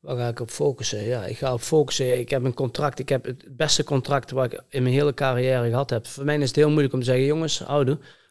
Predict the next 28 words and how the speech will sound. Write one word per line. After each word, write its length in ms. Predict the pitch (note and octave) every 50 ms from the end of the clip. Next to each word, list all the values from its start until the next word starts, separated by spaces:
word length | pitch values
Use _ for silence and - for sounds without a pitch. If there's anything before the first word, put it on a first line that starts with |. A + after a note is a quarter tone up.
| _ -
Want 200 | C#3 C3+ B2 A2+
dan, 280 | D3 C#3 C3+ C3+ C3+
eh, 340 | C3+ C3 C3 B2+ B2+ B2+ B2 A#2 -
van 140 | - C3
de 60 | B2 A#2
sportschool, 500 | - - - C#3 - - - C#3 B2+ A#2+
ja, 220 | B2 B2+ A#2+ G#2+
daar 300 | G2 - _ _ - -
kan 100 | - C3+
je 80 | B2+ B2+
wel 140 | B2+ B2
van 100 | A2+ B2
leven, 280 | B2 C3 C3+ B2+ A2+ B2
maar 100 | B2+ A#2+
dan 80 | A#2+ A#2+
moet 160 | B2 A#2 -
je 60 | C3
niet, 240 | B2+ C3+ C3+ C3+ C3
eh, 200 | B2+ B2 B2 B2
aan 100 | A#2 A#2+
de 60 | A#2
bedragen 380 | A#2 A#2+ B2+ B2+ C3 B2 A#2+ A#2+
denken 240 | B2 B2 B2 A#2 A#2+
waar 80 | B2 A#2
je 60 | A2+
met 140 | A2+ A2 -
kickboksen 440 | - C3+ A#2+ C3 C3+ A#2+ - - -
krijgt. 400 | - C#3 D3 D#3+ D3+ - -